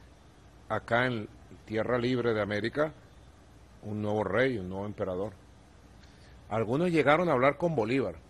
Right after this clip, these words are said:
A Bolívar le hicieron una campaña sucia, Diego, de que él quería, que era un hombre de ambiciones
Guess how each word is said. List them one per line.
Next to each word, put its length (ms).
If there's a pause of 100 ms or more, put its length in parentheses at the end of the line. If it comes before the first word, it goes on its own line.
(320)
A 80
Bolívar 380
le 80
hicieron 320
una 140
campaña 480
sucia, 520 (160)
Diego, 300 (960)
de 100
que 120
él 100
quería, 640 (1500)
que 100
era 100
un 80
hombre 260
de 60
ambiciones 640